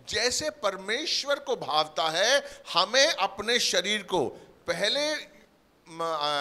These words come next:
पु-, पु-, पुराने नियम में, पहली सदी में जानवर चढ़ाए जाते थे, लेकिन यीशु मसीह ने हमें शुद्ध किया और खुद का बलिदान करके हमें आ-, आजाद किया है। Praise the Lord।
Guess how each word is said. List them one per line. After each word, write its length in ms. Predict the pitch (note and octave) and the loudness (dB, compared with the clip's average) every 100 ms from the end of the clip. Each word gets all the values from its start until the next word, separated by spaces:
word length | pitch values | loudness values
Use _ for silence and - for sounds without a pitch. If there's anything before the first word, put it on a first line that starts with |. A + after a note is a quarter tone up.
| C#3 C3+ | 0 -2
पु-, 440 | C3+ C3+ D#3 D3+ E3+ | -6 -12 -14 -12 -10
पु-, 140 | - | -8
पुराने 380 | E3 E3 G3+ B3 | -4 -2 -2 -4
नियम 280 | G#3+ F3 D3 | -4 -6 -6
में, 200 | D3+ G3+ | -6 -6
पहली 380 | F3+ F#3+ A#3+ | -8 -8 -8
सदी 300 | A#3+ E3+ D3+ | -8 -8 -8
में 380 | D3 F3+ B3+ D4 - - - - B2+ C3+ - - - | -4 -2 -2 -4 -10 -20 -20 -20 -20 -20 -20 -20 -4
जानवर 420 | E3+ G3+ C#4 D#4+ | 2 2 6 4
चढ़ाए 360 | - A#3+ G#3+ G#3+ | 4 2 4 4
जाते 340 | G3 F#3 F#3 | 4 0 -2
थे, 200 | D#3+ C#3 | -6 -6
लेकिन 320 | A#2+ F3+ A#3 G#3 | -2 -2 0 -2
यीशु 320 | C4 - F4+ A#3 | -4 -4 -2 -2
मसीह 220 | F3+ F#3+ | -4 -4
ने 100 | G#3+ | -4
हमें 260 | F3 G3 | -4 -4
शुद्ध 300 | F#3 G#3+ B3 | -4 -6 -8
किया 340 | A#3+ F#3+ F#3 A3 | -8 0 2 2
और 360 | - - F#3+ | 0 -4 -4
खुद 280 | G3 - B3+ | -2 -6 -8
का 180 | C4+ D4 | 0 0
बलिदान 480 | A#3 G#3 F#3+ F#3+ F#3 | 2 2 2 2 0
करके 320 | F3 D#3+ F#3+ G3+ F3 - - | -4 -2 0 2 0 -6 -6
हमें 440 | E3+ A#3+ C#4+ - - - _ E3 | 0 2 2 -2 -12 -20 _ -2
आ-, 60 | |
आजाद 560 | F3+ E3+ G3 B3+ D4+ D4+ | 2 2 4 2 0 -2
किया 280 | G3+ E3 A2 | -6 -4 -4
है। 200 | F#2 - - | -8 -18 -4
Praise 220 | C#3+ G#3 | -2 -2
the 100 | A#3 | 2
Lord। 180 | A3+ C#4+ | 4 4